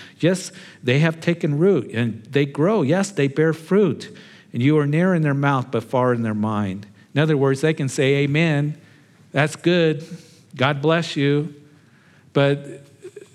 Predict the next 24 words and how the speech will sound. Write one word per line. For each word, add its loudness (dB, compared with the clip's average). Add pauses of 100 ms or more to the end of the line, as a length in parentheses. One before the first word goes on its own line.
(140)
they 0
don't -2
have 0
a -4
heart -4
for -6
the -6
Lord. -12 (140)
They'll 0
speak -2 (360)
the 0
name 2
of 0
the -2
Lord, -8 (1500)
but -2
there 2
is -2
false -4
worship -4 (1000)
and -4
a -2
false -4
message. -4